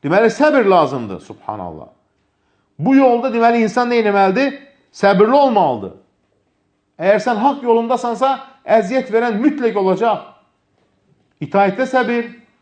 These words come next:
günahlardan çəkinmə səbir, həmçinin də Allahın qəza və qədərinə səbir.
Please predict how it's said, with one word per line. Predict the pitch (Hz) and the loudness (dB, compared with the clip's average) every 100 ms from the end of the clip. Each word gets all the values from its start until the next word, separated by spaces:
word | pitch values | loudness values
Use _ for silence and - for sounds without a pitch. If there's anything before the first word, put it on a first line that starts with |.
| _ - | _ -2
günahlardan | 190 190 202 214 202 | 2 2 2 0 -2
çəkinmə | 175 202 240 | -4 -2 -2
səbir, | 247 233 233 - - - | 0 0 0 -4 -12 -4
həmçinin | 247 277 190 233 226 | -2 -2 -4 -6 -2
də | 269 311 - - _ _ _ _ _ _ _ _ _ _ _ _ _ - | 0 -2 -6 -16 _ _ _ _ _ _ _ _ _ _ _ _ _ -8
Allahın | 127 143 185 196 | -6 -4 -4 -4
qəza | 160 190 | -4 -4
və | 202 | -4
qədərinə | 160 151 180 233 | -4 -6 -6 -6
səbir. | 214 143 104 | -6 -6 -8